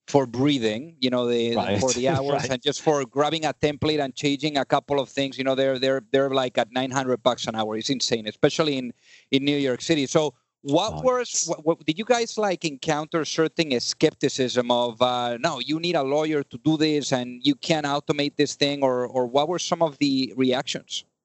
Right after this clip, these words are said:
Speaker 2: Absolutely. Of course, the legal community under-, the legal community and certain lawyers would always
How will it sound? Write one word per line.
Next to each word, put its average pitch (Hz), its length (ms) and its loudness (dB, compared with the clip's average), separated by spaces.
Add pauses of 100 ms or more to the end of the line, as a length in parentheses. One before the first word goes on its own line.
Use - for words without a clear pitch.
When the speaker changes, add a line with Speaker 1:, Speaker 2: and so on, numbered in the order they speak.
(640)
Speaker 2:
Absolutely. 98 720 0
Of - 140 -10
course, - 680 0
the 147 200 4
legal 170 300 0
community 101 560 0
under-, 87 220 0 (400)
the 147 460 2
legal 180 340 2
community 101 760 0 (340)
and 117 180 4
certain 113 400 2
lawyers 92 520 0
would 101 100 4
always 107 540 -2